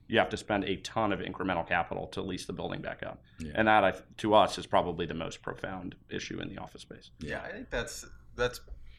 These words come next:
Speaker 3: probably a big part of it, 'cause a lot of people focus on kind of overall occupancy or occupancy of a building and the,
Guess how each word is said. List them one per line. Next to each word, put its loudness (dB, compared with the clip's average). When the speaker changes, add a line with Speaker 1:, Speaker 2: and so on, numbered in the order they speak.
Speaker 3:
probably 6
a 2
big 2
part 2
of -2
it, -6
'cause -6
a 2
lot 4
of -2
people -6
focus 0
on 2
kind 0
of -4
overall 6
occupancy 2
or 2
occupancy 0
of -4
a -4
building -4
and -2
the, -4